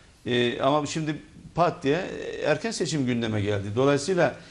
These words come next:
yani her çalışmayı da seçimle ilişkilendirmek doğru değil. Ama, e, denebilir ki, "Ya iyi de o zaman niye siz bunu altı ay önceden yapmadınız?" vesaire. Burada esas olan şey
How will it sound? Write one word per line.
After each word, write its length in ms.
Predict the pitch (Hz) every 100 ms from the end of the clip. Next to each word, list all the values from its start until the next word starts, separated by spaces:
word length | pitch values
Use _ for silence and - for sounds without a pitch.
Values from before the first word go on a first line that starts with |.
| - -
yani 200 | 131 135
her 280 | 135 170 170
çalışmayı 540 | 147 139 151 156 170
da 280 | 156 120 101
seçimle 460 | - 127 175 165
ilişkilendirmek 680 | 127 117 135 131 127 156 170
doğru 260 | 185 165 127
değil. 240 | 120 190 - - - -
Ama, 340 | 170 143 - - - _ -
e, 280 | 127 120 117 104 120
denebilir 480 | 156 170 170 180 -
ki, 80 | 165
"Ya 140 | 156
iyi 200 | 156 170
de 60 | 165
o 60 | 143
zaman 400 | 156 156 139 - -
niye 560 | 139 185 175 123 -
siz 220 | 110 135 131
bunu 280 | 135 131
altı 260 | 131 131 139
ay 60 | 127
önceden 380 | 120 117 117 107 104
yapmadınız?" 580 | 127 110 110 107 143 170
vesaire. 500 | 180 170 156 113 - - - - -
Burada 160 | 202 190
esas 320 | 185 202 160
olan 300 | 143 120 117
şey 360 | 104 - 147